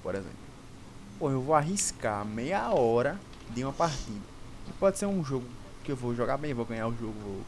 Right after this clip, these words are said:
carregar, vou me divertir. Ou vou ficar, tá?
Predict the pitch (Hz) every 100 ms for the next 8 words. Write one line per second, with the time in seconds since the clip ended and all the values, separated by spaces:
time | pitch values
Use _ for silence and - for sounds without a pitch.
0 | - 113 104 104 101 - 147 - 170 -
1 | - - - - - - - - 190 220
2 | 214 220 - 151 135 113 110 - - 127